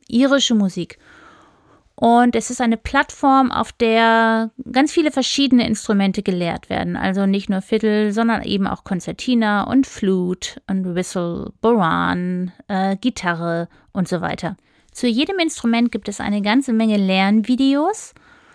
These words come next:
in unterschiedlichen Schwierigkeitsgraden.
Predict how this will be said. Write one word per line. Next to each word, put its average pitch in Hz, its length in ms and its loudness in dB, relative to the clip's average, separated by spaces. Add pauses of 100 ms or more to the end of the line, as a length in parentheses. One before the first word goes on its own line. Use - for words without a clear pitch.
(460)
in 226 220 2
unterschiedlichen 240 800 0
Schwierigkeitsgraden. 262 1120 0